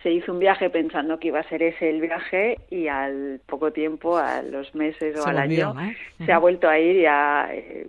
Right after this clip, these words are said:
Speaker 1: cambiado de dirección o de destino y se fue, y se fue a seguir el viaje o, o hacer un nuevo viaje, que también es una opción, claro.
Speaker 2: Hay una reseña que me gusta mucho del libro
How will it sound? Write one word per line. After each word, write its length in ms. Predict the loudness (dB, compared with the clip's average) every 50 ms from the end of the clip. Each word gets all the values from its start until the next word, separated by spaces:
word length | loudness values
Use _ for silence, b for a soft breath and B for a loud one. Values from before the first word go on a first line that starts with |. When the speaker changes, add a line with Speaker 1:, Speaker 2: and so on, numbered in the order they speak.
| -14 _
Speaker 1:
cambiado 340 | -6 -6 -4 -2 -2 0 0 0 0
de 220 | 0 0 0 -2
dirección 640 | -4 -2 -2 -4 -4 -4 0 4 4 6 6 4 6
o 40 | 4
de 80 | 6 6
destino 500 | 4 2 -2 -4 -2 -2 0 0 0 -2
y 60 | -2
se 120 | -4 -6
fue, 560 | -4 -2 -2 0 0 0 -2 -2 -2 -4 -6 -8
y 60 | -10
se 100 | -12 -16
fue 120 | -16 -16 -14
a 60 | -6
seguir 200 | -2 -2 0 0
el 160 | 0 -2 -2 0
viaje 340 | 0 0 0 -2 -6 -8 -8
o, 60 | -6
o 200 | -4 -2 0 -2 -2
hacer 200 | -2 -4 -4 -4
un 120 | -2 -4 -4
nuevo 260 | -4 -4 -6 -6 -4
viaje, 300 | -4 -4 -4 -4 -6 -8
que 120 | -10 -10 -10
también 300 | -8 -10 -8 -8 -8 -8
es 120 | -10 -10
una 380 | -14 -14 -14 -14 -14 -14 -16 -18
opción, 340 | -20 -18 -18 -16 -16 -16
claro. 300 | -14 -14 -14 -14 -14 -18 B B B B B B B
Speaker 2:
Hay 160 | -4 -2 -2
una 220 | -2 -2 -2 -2 -2
reseña 600 | -4 -4 -4 -4 -2 -2 -2 -4 -6 -8 -10 -14 -16 -12
que 100 | -10 -8
me 80 | -6 -6
gusta 240 | -6 -6 -4 -2 -2
mucho 400 | -2 -4 -4 -6 -8 -8 -8 -8
del 280 | -8 -6 -4 -4 -2 0
libro 340 | 0 0 0 -2 -4 -6